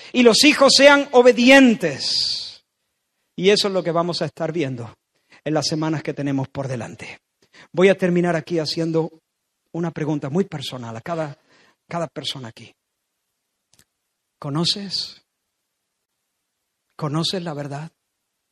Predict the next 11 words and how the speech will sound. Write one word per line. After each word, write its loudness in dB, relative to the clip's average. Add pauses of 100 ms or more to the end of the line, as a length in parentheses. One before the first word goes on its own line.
(120)
¿Conoces -4
el -2
Evangelio? -6 (800)
¿O -12
solamente -4
tienes -8
un -10
conocimiento -8
superficial -10
y -10
teórico? -12